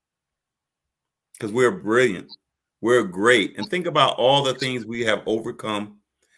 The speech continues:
So just imagine, like, what we're doing now. You put in ten hours to twelve hours a day.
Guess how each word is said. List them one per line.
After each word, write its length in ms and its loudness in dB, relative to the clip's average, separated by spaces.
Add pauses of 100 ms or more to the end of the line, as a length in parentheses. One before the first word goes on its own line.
So 180 -2
just 220 0
imagine, 560 4 (180)
like, 180 2
what 140 -4
we're 100 -2
doing 340 -2
now. 360 -6 (320)
You 120 -10
put 220 0
in 220 2
ten 220 -4
hours 500 0
to 100 -16
twelve 280 -2
hours 240 2
a 80 -6
day. 380 -2